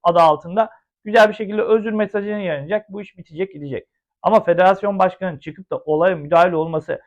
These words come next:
maçtan sonra hemen bir, hemen bir konuşması. Ya bunlar futboldaki o kargaşanın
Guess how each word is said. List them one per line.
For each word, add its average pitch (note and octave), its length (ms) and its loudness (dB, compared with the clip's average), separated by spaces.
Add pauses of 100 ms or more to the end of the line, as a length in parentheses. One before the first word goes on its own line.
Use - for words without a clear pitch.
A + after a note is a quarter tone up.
(220)
maçtan D#3+ 380 0
sonra F3+ 360 2
hemen F3 320 0
bir, E3 60 -8
hemen F3 160 -6
bir C#3+ 60 -18
konuşması. E3 600 -8 (300)
Ya B2+ 180 -4
bunlar F3+ 460 4 (260)
futboldaki A3+ 920 0
o F3 120 0
kargaşanın A3+ 720 2